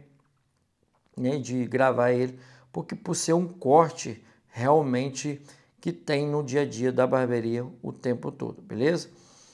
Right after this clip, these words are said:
Então, olha só, conexão perfeita consiste justamente em quê? Pente corrido,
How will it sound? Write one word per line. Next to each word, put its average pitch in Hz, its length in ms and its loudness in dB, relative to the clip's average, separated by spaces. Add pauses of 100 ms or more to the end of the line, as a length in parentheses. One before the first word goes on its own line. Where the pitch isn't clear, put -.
(220)
Então, 180 140 8
olha 175 160 10
só, 117 420 -2
conexão 180 460 2
perfeita 180 480 2
consiste 170 500 -2
justamente 151 720 -2
em 147 60 -10
quê? 110 120 -4
Pente 180 460 -2
corrido, 190 640 0